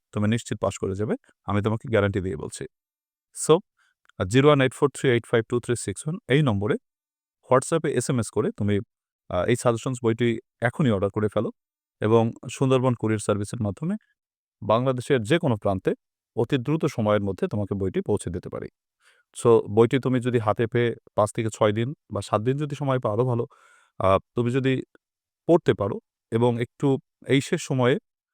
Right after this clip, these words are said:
আ, প্রতিদিন কমপক্ষে দিনের ভাগে তিন ঘন্টা, রাতের ভাগে তিন ঘন্টা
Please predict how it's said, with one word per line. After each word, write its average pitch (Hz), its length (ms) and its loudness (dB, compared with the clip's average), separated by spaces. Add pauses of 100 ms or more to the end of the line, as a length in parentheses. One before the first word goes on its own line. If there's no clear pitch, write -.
(180)
আ, 98 160 2
প্রতিদিন 143 420 4
কমপক্ষে 123 580 2
দিনের 117 400 2
ভাগে 113 300 -2
তিন 117 180 0
ঘন্টা, 110 380 -2
রাতের 107 260 -2
ভাগে 110 200 -2
তিন 120 160 -2
ঘন্টা 117 320 -4